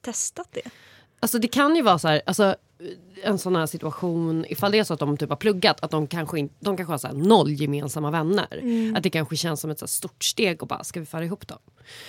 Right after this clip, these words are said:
Speaker 2: Men jag tänker att, ja, precis. De kan ju hö-, höra så här, "Vad ska du göra i helgen?" Så bara,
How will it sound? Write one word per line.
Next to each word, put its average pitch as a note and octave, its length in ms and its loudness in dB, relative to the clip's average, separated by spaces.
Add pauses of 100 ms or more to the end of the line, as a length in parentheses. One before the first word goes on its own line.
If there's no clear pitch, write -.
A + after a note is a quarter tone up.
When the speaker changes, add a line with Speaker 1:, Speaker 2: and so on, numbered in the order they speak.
(140)
Speaker 2:
Men G#3+ 100 -2
jag C#4 180 4
tänker F#3 280 2
att, - 280 -6 (180)
ja, D#3+ 340 0 (340)
precis. - 300 -10
De F3 160 -2
kan G3+ 100 2
ju F#3+ 100 6
hö-, F3+ 240 4 (460)
höra F#3+ 320 -4
så - 100 -10
här, E3+ 40 -8
"Vad G3 120 -2
ska - 100 -6
du E3 80 0
göra E3 100 0
i C#3+ 40 0
helgen?" G3+ 420 -4
Så - 140 -14
bara, F3 160 -12